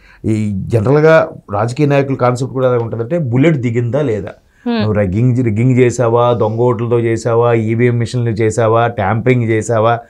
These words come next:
Speaker 1: ఏం చేసావు అనవసరం, ఎమ్మెల్యేగా గెలిచామా లేదా,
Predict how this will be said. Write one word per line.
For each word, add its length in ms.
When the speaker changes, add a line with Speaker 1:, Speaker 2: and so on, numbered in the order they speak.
Speaker 1:
ఏం 260
చేసావు 320
అనవసరం, 480
ఎమ్మెల్యేగా 480
గెలిచామా 560
లేదా, 400